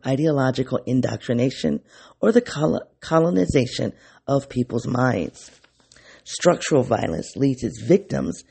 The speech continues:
to counter-violence. This counter-violence is not directed at the sources, beneficiaries,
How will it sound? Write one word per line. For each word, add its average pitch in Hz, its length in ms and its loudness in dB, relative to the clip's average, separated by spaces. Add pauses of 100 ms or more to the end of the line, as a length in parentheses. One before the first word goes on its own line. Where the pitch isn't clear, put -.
(260)
to 214 140 -2
counter-violence. - 1040 0 (460)
This 160 200 -4
counter-violence 180 880 0
is - 160 -4
not 139 340 2
directed 131 480 0
at 135 220 -4
the 123 80 -6
sources, - 640 -2 (480)
beneficiaries, 135 840 0